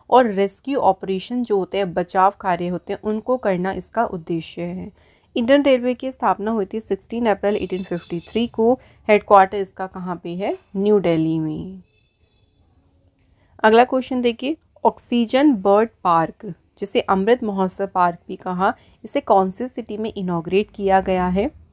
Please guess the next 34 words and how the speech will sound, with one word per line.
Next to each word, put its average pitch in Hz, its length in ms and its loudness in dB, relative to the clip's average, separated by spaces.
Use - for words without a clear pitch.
तो - 40 2
ऑक्सीजन 226 600 2
बर्ड 214 340 2
पार्क 185 220 2
को 214 120 -4
इनॉग्रेट 190 460 -2
किया 190 240 -4
गया 185 180 -6
है 220 180 -2
नागपुर 208 580 0
सिटी 175 500 -6
में। 208 200 -16
इस 302 160 0
ऑक्सीजन 262 460 2
बर्ड 226 340 2
पार्क 185 240 2
को 214 140 -2
इनॉगरेट 185 600 -2
किया 196 260 6
रोड 196 300 2
ट्रांसपोर्ट 190 560 -2
मिनिस्टर 180 480 -4
नितिन 233 400 2
गडकरी 196 540 -2
ने 156 140 -8
और 240 140 6
इसको 277 240 -4
डेवलप 220 480 -2
किया 220 220 -2
किसने? 220 380 -8
नेशनल 196 480 2
हाईवे 190 400 0
अथॉरिटी 175 680 -4
of 175 160 4